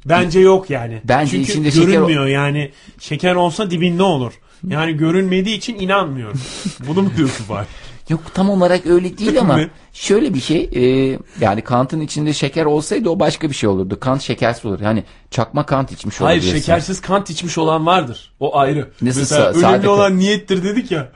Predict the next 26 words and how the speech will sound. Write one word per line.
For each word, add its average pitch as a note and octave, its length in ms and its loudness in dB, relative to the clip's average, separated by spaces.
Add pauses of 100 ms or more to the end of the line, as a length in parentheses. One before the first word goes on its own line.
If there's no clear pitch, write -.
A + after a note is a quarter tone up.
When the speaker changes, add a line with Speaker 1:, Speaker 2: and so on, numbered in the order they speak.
(100)
Speaker 2:
E, G#2 40 0
mesela C3 300 2
Speaker 1:
Yani D#3 220 4
Speaker 2:
ben - 60 -18
kahve C#3+ 360 4
iç-, D3 240 0 (280)
sade C3+ 240 2
Speaker 1:
Aha. C#3+ 80 2
Speaker 2:
içiyorum. C3+ 460 0 (220)
Speaker 1:
Ha. D3+ 320 -8
Speaker 2:
Deseler A#2 400 2
ki - 60 -16
kahvenin G#2 460 -2
içinde F#2+ 220 -10
şeker, F#2+ 360 -4 (260)
efendim - 440 -10
isteğe D#3+ 340 0
göre B2+ 240 0
konulur A#2 320 0
ama E3+ 280 0 (360)
Kant'ın A2+ 460 -4
içine G2+ 440 -4 (600)
şeker F3+ 480 -4
koyduğun C3+ 380 -4
zaman F#2 320 -4 (680)
o - 340 0